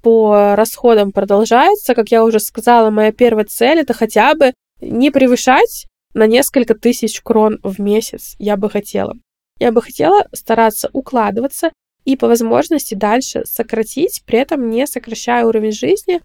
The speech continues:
и, м, больше готовить дома, может быть, где-то меньше есть. Э, я вот знаю, что, например, э, точно в какие-то моменты можно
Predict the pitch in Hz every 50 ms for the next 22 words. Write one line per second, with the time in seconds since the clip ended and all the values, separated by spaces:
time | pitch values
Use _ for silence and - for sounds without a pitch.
0 | _ - 240 247 262 262 - - - - 220 220 220 220 214 208 196 220 247 302
1 | 320 - - 262 247 240 220 214 196 226 214 - 254 262 285 269 339 - 339 359
2 | 359 359 359 339 330 277 233 233 240 247 247 226 247 233 226 214 214 233 247 285
3 | 277 262 240 233 233 247 254 262 - - 294 254 214 214 226 233 233 240 247 240
4 | - - - - - - 214 214 214 202 202 202 226 285 349 - - 226 214 214
5 | 208 208 208 202 - - - 214 208 208 196 202 - - 202 202 202 202 202 202
6 | - _ _ - - - _ _ 208 202 196 - - 196 226 247 - - 226 196
7 | - _ _ _ _ _ _ _ - 190 - 196 190 - 220 220 220 214 196 190
8 | 190 208 277 320 - 277 226 208 196 190 220 254 254 247 233 208 -